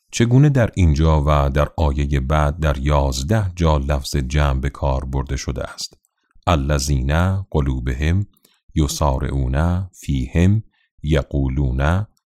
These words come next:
نخشی تصیبنا فیصبحوا اسروا انفسهم نادمین.» و مراد شخص واحدی بوده است، این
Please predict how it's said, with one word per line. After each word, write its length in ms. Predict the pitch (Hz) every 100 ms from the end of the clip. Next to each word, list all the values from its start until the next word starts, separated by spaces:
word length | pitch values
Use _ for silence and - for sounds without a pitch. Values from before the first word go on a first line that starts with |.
| -
نخشی 800 | 76 69 - - - 80 92 104 - _ -
تصیبنا 1000 | 80 - 82 69 65 65 71 92 101 104 - _ _
فیصبحوا 960 | - 76 69 65 - - 62 80 95 110 _ _ _ _ _
اسروا 760 | - 78 - 69 64 69 101 110 127 _ -
انفسهم 1080 | 73 64 - 69 - 69 71 90 117 120 - -
نادمین.» 960 | 78 73 67 64 71 67 92 117 127 - _ 73
و 180 | 78 71
مراد 600 | 67 67 76 95 113 113 -
شخص 420 | - 76 67 -
واحدی 600 | 78 71 71 67 71 76
بوده 320 | 73 82 90
است، 460 | 110 123 131 - - _ _
این 280 | 104 120